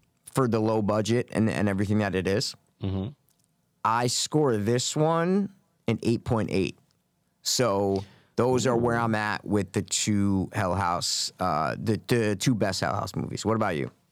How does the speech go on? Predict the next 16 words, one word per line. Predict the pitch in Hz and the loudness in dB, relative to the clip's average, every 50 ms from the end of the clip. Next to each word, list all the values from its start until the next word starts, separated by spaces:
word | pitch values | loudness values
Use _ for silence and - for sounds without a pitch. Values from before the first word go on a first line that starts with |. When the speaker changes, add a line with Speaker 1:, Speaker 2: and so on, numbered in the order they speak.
| _ _ _ _ _ _ _ _ - - - | _ _ _ _ _ _ _ _ -12 -6 -2
Speaker 2:
I | 104 101 98 | -2 0 0
like | 95 98 107 107 - | 0 0 0 -2 -4
the | 117 | -4
context. | - - 117 104 95 - 113 107 120 - - - | -4 -2 -2 -2 0 -2 -2 -2 -2 -4 -4 -4
And | 104 104 101 | -2 -2 0
just | 95 127 127 120 - | 0 -2 -2 -2 -2
for | - 113 107 | -2 -2 0
double | 92 104 139 151 156 117 | 0 0 0 0 0 -2
context, | - - 107 101 95 - 104 98 95 95 - - - - - - | -2 -2 -2 -2 -2 0 0 0 0 -2 -4 -8 -14 -14 -8 -4
Hell | 110 127 123 123 | -2 0 0 0
House | 127 120 117 110 | 0 0 -2 -2
L | 117 117 117 | 0 0 0
L | 117 110 | 0 0
C | - 117 117 104 | 0 -2 -2 -2
came | - - 113 110 113 | -2 -2 -2 0 0
out | 113 113 117 - | 0 0 -2 -4